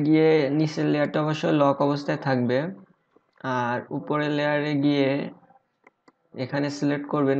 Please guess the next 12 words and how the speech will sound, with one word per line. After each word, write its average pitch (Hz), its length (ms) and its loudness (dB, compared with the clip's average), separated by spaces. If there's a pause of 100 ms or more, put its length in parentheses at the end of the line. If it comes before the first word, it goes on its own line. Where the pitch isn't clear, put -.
(100)
করে 139 200 0 (220)
একদম 147 240 -2 (120)
নিচের 160 260 0 (100)
দুইটা 143 240 2 (140)
hide 143 220 2 (100)
করে 120 220 2
দিবেন। 110 240 -4 (1500)
তারপরে 139 340 0 (220)
এখানে 156 320 -2
একটা 151 220 -4
click 135 200 -2 (100)
করবেন, 143 340 4